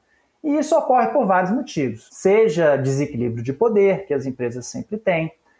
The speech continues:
seja assimetria de informação, porque as informações nem sempre estão disponíveis, e interesse mesmo das várias partes que nem sempre estão, de fato, interessadas em participar desse processo. Então, eu diria que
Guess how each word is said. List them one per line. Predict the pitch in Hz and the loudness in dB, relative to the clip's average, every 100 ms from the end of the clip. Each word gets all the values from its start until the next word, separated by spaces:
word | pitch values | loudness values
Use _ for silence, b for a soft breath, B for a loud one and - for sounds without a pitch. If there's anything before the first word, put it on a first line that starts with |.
| _ | _
seja | _ - 214 202 | _ 2 2 2
assimetria | 196 - 190 170 160 147 | 0 0 2 2 0 -2
de | 135 | -2
informação, | 135 262 202 208 208 185 175 | -4 -2 0 0 0 0 0
porque | - | -2
as | 147 | -4
informações | 147 151 147 139 147 135 | -2 -4 -4 -4 -6 -6
nem | 135 175 180 | -4 -4 -4
sempre | - 156 160 - | -6 -8 -8 -8
estão | 131 - 120 | -10 -8 -8
disponíveis, | 117 - 208 208 180 185 175 160 160 - | -8 -4 -2 0 0 0 0 -2 -6 -8
e | - 180 | -6 -2
interesse | 233 247 269 247 196 214 214 151 | 0 0 2 2 4 2 0 -4
mesmo | 131 143 160 139 | -2 0 0 -2
das | 131 117 | -2 0
várias | 127 123 123 | 0 0 -2
partes | - 139 - - | 0 0 -2 -6
que | 202 | -6
nem | 196 185 | -4 -6
sempre | - 139 135 165 | -6 -8 -8 -14
estão, | - 135 131 147 147 | -6 -4 -2 -4 -8
de | 135 | -10
fato, | 143 - 123 - - - _ - | -10 -6 -6 -6 -16 -20 _ -10
interessadas | 151 156 151 147 - 127 123 123 | -4 0 2 0 0 -2 -2 -4
em | 131 131 | -4 -6
participar | 117 131 - - _ 123 - - _ _ - | -4 -8 -8 -16 _ -6 -6 -14 _ _ -6
desse | 123 123 - 131 | -4 -2 -6 -4
processo. | 143 135 - 127 107 - _ b b b | -2 -2 -2 -4 -6 -14 _ b b b
Então, | 170 165 240 | -4 0 2
eu | 254 | 2
diria | 214 202 220 | 4 4 4
que | 220 | 2